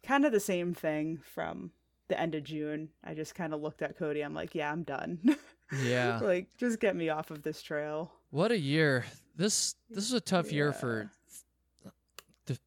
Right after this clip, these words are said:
Speaker 2: for hiking YouTubers. <laughs> Let's be
Speaker 1: It
Speaker 2: honest.
Speaker 1: was.
Speaker 2: Um, well, I'm
Speaker 1: Yeah.
Speaker 2: sorry, Taylor, but I think you guys made the right choice. Obviously, it's better to be safe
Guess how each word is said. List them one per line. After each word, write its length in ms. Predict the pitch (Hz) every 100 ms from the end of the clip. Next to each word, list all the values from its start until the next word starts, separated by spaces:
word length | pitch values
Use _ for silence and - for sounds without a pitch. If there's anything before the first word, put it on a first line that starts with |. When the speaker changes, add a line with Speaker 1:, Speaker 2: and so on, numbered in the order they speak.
| -
Speaker 2:
for 160 | 160
hiking 360 | 120 123 - 120
YouTubers. 680 | 110 107 120 110 117 107 - - -
<laughs> 200 | - -
Let's 200 | 175 -
be 140 | - 123
Speaker 1:
It 20 |
Speaker 2:
honest. 260 | 117 117
Speaker 1:
was. 500 | 92 78 50 - - - - - -
Speaker 2:
Um, 520 | 143 131 127 120 113 - _ _ - _ _ _ _ _ _ _ _ _ _ - _ -
well, 100 | 151
I'm 120 | 185
Speaker 1:
Yeah. 40 |
Speaker 2:
sorry, 340 | 170 139 113 113
Taylor, 500 | - 120 110 110 107 -
but 320 | 120 110 101
I 140 | 143 147
think 160 | 160
you 100 | 160
guys 240 | 156 151 139
made 160 | 143
the 80 | 127
right 200 | 123 117
choice. 500 | - 117 110 107 - -
Obviously, 540 | 131 117 117 - 117
it's 120 | 107
better 280 | - 113 107
to 80 | 107
be 100 | 110
safe 540 | 101 107 104 101 -